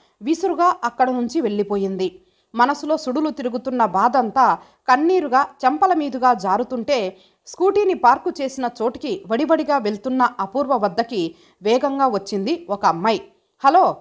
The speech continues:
ఒక్క నిమిషం" అన్న ఆమె మాటలకి "ఏమిటి?" అన్నట్లుగా ఆమె వైపు చూసింది అపూర్వ. నా పేరు లావణ్య, దయచేసి నేను చెప్పేది ఒక్కసారి వినండి.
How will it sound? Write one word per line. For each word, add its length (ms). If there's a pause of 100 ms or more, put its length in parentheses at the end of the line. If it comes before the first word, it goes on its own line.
(160)
ఒక్క 180
నిమిషం" 460 (140)
అన్న 440 (160)
ఆమె 240
మాటలకి 680 (240)
"ఏమిటి?" 600
అన్నట్లుగా 500
ఆమె 200
వైపు 260 (120)
చూసింది 440
అపూర్వ. 400 (480)
నా 120
పేరు 240
లావణ్య, 520 (360)
దయచేసి 480
నేను 160
చెప్పేది 380
ఒక్కసారి 440
వినండి. 480